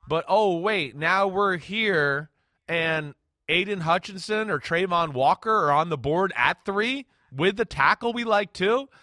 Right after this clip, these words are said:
That, to me, will be very interesting and, and it's certainly gonna have a, a ripple effect, I think, on what can happen in the, the rest of the top ten.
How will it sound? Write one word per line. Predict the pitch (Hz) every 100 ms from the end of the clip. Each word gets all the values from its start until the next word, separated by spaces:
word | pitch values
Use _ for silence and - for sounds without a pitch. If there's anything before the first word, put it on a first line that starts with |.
| _ _ -
That, | 160 185
to | 190
me, | 190 180
will | 165
be | 160
very | 156 160 151 147
interesting | 143 143 123 147 135
and, | 127 131
and | 135
it's | 135 -
certainly | 190 165 147
gonna | 143
have | 139 139 131
a, | 123 -
a | 123
ripple | 131 - 127 117
effect, | - 113 -
I | 117
think, | 123 117 117
on | 113
what | 123
can | -
happen | 107 123 123 113
in |
the, | 104 98 -
the | 113
rest | 120 -
of | 107
the |
top | - 113 98
ten. | 123 107 78